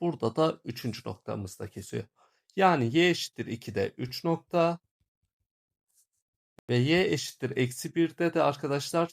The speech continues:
dört noktada kesiyor. Soruda bize toplam kaç noktada sağlar diyordu?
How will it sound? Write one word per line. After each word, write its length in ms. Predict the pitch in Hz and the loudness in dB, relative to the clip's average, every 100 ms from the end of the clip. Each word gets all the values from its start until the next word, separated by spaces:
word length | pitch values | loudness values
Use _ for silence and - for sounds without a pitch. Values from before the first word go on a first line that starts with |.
| _ | _
dört 240 | 135 123 123 | 0 0 -2
noktada 440 | 101 - 107 98 | -10 -10 -12 -12
kesiyor. 420 | - 98 - 101 - _ _ _ _ | -12 -16 -10 -10 -12 _ _ _ _
Soruda 560 | - 185 151 113 95 - | 0 2 4 4 0 0
bize 300 | 104 107 - | -4 -2 -2
toplam 380 | 123 123 120 101 | -6 -2 -2 -2
kaç 300 | - 139 - | -2 -2 -2
noktada 560 | 156 - 156 156 160 - _ | -4 0 2 4 2 -2 _
sağlar 680 | - - 139 143 160 160 160 | -18 -2 0 2 2 2 0
diyordu? 460 | 160 160 175 175 | -4 -2 -4 -6